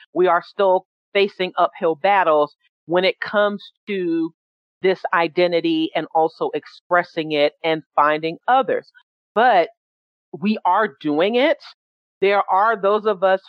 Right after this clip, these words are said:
who are fighting back against that, you know,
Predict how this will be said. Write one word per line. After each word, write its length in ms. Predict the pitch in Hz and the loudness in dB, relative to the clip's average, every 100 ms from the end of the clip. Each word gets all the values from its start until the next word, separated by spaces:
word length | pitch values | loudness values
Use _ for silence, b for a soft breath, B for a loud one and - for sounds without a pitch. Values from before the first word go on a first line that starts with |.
| 190 | -6
who 300 | 254 247 - _ | -4 -4 -6 _
are 720 | 185 202 233 202 175 165 160 165 b b _ _ _ _ | 0 2 2 2 2 2 0 -4 b b _ _ _ _
fighting 420 | 180 180 185 170 | 0 2 0 -2
back 400 | 135 147 156 - - | -2 0 0 -2 -6
against 720 | 156 131 151 147 190 - _ _ _ _ _ | -10 -8 -4 -2 -2 -6 _ _ _ _ _
that, 260 | 185 160 151 156 | 0 0 0 -2
you 80 | |
know, 180 | 156 147 | -2 -2